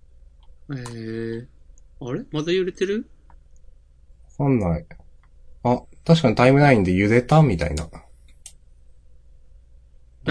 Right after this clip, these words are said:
Speaker 2: 大丈夫っすかね？
Speaker 1: イヤホンしてるからさ、あんま感覚がわからんのだよな。
Speaker 2: うん。うん、うん。
Speaker 1: <laughs> とりあえず、
Speaker 2: でも、
Speaker 1: 続けますか。
Speaker 2: まあいいや。はい。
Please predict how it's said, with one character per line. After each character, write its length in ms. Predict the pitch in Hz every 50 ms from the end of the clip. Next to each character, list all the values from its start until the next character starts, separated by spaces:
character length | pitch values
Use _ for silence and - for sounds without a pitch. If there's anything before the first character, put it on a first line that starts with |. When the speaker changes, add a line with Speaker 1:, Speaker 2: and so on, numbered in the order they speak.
| 127 123 123 123
Speaker 2:
大 60 | 127
丈 140 | 127 131 135
夫 100 | 120 95
っ 20 | 87
す 100 | - -
か 140 | - 78 78
ね？ 120 | 82 82 - - - - - _ - -
Speaker 1:
イ 120 | - 98
ヤ 100 | 160 202
ホ 140 | 220 - -
ン 120 | 113 101 90
し 120 | - -
て 80 | 107 87
る 100 | 90 80
か 100 | - -
ら 120 | 80 80
さ、 140 | - - 78 73 73 - - - _ - - - - - - - _ - _ - - - - - - -
あ 80 | 135 139
ん 80 | 139
ま 180 | 139 123 107 90
感 240 | 85 160 160 165 156
覚 240 | - 156 147 160
が 360 | 151 147 143 139 139 131 - -
わ 160 | - 131 131 -
か 200 | - 156 156 156
ら 140 | 156 151
ん 20 | 143
の 100 | 127 101 - - 82 78
だ 80 | 71 69
よ 120 | - -
な。 100 | 65 65
Speaker 2:
う 40 | 69
ん。 40 | - - - - - - - - - - - - - - - - - - - - - - - - - - - - - - - - - - - _ - - - -
う 60 | 131
ん、 240 | 127 113 95 87 95
う 100 | 101 98 90 85
ん。 40 |
Speaker 1:
<laughs> 2000 | 80 - - - 160 165 - - - - - - - - - - - - - - - - - - - - - - - - - - - - - - - - - - - - -
と 100 | - 190
り 80 | 202
あ 40 | 214
え 40 | 202
ず、 180 | 160 127 101 190
Speaker 2:
で 80 | 196
も、 320 | 180 160 131 113 - - - - - - -
Speaker 1:
続 220 | - - - 147
け 100 | - -
ま 100 | 104 101
す 40 | 95
か。 60 | 160
Speaker 2:
ま 40 | 156
あ 20 | 151
い 40 |
い 20 | 123
や。 80 | - -
は 120 | - 151
い。 100 | - -